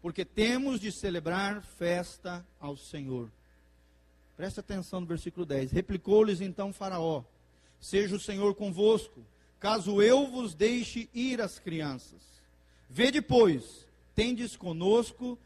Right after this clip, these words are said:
más intenções." E aí, olha, presta atenção no versículo onze. "Não há de ser assim.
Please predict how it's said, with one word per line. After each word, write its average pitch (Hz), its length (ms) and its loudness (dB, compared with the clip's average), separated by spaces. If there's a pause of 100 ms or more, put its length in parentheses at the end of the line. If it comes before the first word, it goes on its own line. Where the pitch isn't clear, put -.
(140)
más 190 720 -2
intenções." 160 840 -6 (1080)
E 139 120 -2
aí, 185 160 4
olha, 247 180 4
presta - 400 0
atenção 240 200 -4
no 220 60 -6
versículo 214 400 -4
onze. 156 300 -4
"Não 233 320 0
há 277 140 2
de 285 120 -4
ser 277 200 0
assim. 208 440 -6